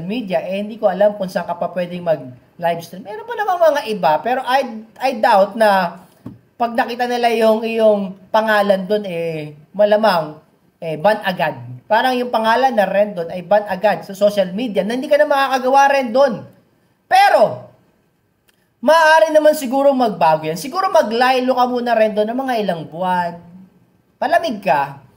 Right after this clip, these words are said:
Pagkatapos, pag gumawa, gumawa ka ng content, yung kakaiba na, gawa ka na lang siguro ng mga funny content. Katulad ng ginagawa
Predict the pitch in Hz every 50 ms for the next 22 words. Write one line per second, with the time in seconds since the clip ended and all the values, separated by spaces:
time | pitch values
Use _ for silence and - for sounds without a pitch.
0 | _ _ _ _ - - 233 254 302 294 302 311 - - 262 226 233 247 254 262
1 | 277 285 285 277 285 262 233 208 247 247 277 302 302 302 294 294 294 285 277 247
2 | 233 240 240 233 214 214 220 220 214 208 208 - - _ _ _ - 240 277 320
3 | 302 311 277 - 269 262 247 208 202 196 185 180 160 160 170 185 240 285 311 302
4 | 302 311 311 302 311 294 302 262 226 254 269 269 269 269 269 262 262 247 226 -
5 | - 226 208 226 247 269 269 220 - 208 196 190 185 180 175 214 254 - 392 415
6 | 440 427 453 415 349 349 330 339 330 320